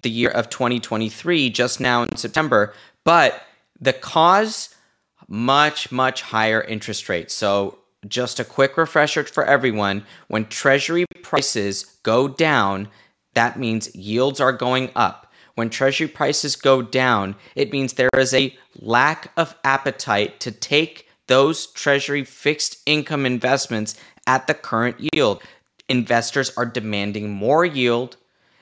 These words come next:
and therefore that means they wa-, are willing to pay less money for that, for that bond. So let's talk about what has happened recently with treasuries. Now that treasury supply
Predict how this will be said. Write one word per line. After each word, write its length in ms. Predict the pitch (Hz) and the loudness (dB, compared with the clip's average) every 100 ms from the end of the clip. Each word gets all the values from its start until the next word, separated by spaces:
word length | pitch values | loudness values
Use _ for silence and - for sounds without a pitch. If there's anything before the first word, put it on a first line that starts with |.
| - | -8
and 200 | 120 117 | -4 -2
therefore 520 | 120 120 135 135 123 117 | 0 0 0 0 0 2
that 240 | 117 - | 0 0
means 200 | 110 110 | -6 -4
they 120 | 110 | -4
wa-, 240 | 107 101 - _ - | -2 -4 -6 _ 0
are 140 | 110 | 0
willing 320 | 110 110 117 | 2 -2 -2
to 140 | 117 - | -6 -8
pay 400 | 110 98 95 - | -4 -4 -6 -10
less 600 | 101 95 101 104 - - | -8 -2 -2 -2 -6 -6
money 340 | 107 104 101 | -4 -2 -4
for 240 | 90 - 95 | -8 -8 -4
that, 400 | 92 90 - _ _ _ _ - | 0 0 -2 _ _ _ _ -12
for 160 | 104 | -6
that 280 | 95 92 - | -4 -4 0
bond. 380 | 113 104 87 - _ _ - | 0 0 -2 -12 _ _ -8
So 400 | - 135 110 - 131 | 2 4 2 -2 0
let's 260 | 143 - | 0 0
talk 300 | - 147 147 | 0 0 0
about 420 | 135 123 120 - | 2 4 4 0
what 400 | 101 107 147 - | -8 0 0 0
has 180 | 151 139 | -8 -6
happened 540 | 131 123 - 120 90 110 | -2 -2 -2 -6 -6 -8
recently 480 | 117 - 69 110 | -6 -6 -6 -6
with 320 | 104 104 104 - | -4 -4 -6 -6
treasuries. 640 | 107 101 98 90 - - - - _ - | -4 -4 -4 -6 -8 -12 -20 -20 _ -8
Now 340 | 104 113 120 127 | 0 2 2 4
that 460 | 120 113 - _ | 4 2 0 _
treasury 520 | - 143 147 156 190 | -2 2 2 2 -2
supply 720 | 190 - - 139 123 107 113 | 0 -2 -4 -2 0 0 -2